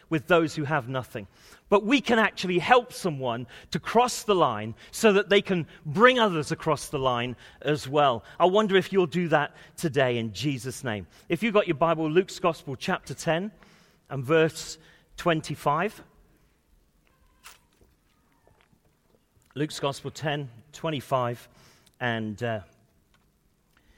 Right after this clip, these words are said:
let's read from there. "On one occasion, an expert in the law stood up to test Jesus. 'Teacher,' he asked, 'what must I do to inherit eternal life?' 'What is written in the law?' he replied. 'How do you read it?'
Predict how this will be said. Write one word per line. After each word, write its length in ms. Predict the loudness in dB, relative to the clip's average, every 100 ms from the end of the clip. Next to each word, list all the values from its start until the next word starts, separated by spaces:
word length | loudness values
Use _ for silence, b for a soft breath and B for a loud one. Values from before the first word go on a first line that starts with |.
| b b 0
let's 260 | 0 0
read 300 | -2 -2 -2 -10 -20 b b
from 240 | -10 -6 0
there. 200 | 0 2
"On 200 | 0 2
one 140 | 2
occasion, 480 | 2 4 4 4 -2
an 100 | 0
expert 400 | -2 -4 -4 -2
in 80 | 0
the 60 |
law 180 | 0 -2
stood 260 | -2 0 2
up 140 | 2
to 100 | 0
test 400 | 2 2 2 -8
Jesus. 560 | -8 -8 -8 -10 -10 -18 b b b
'Teacher,' 400 | -2 -2 2 2
he 80 | 2
asked, 280 | 0 -2 0
'what 240 | 2 2
must 220 | 0 2
I 100 | 2
do 240 | 2 0 -4
to 160 | -6
inherit 360 | -6 0 0 0
eternal 400 | -6 -4 -4 -2
life?' 400 | -2 -2 -10 -20 b b b b 2
'What 160 | 4
is 160 | 4 2
written 200 | 2 2
in 100 | 0
the 80 | 2
law?' 240 | 4 2
he 140 | 0
replied. 400 | -2 -2 -2 -2
'How 180 | 2 2
do 80 | 2
you 80 | -2
read 240 | -2 -2
it?' 260 | -4 -6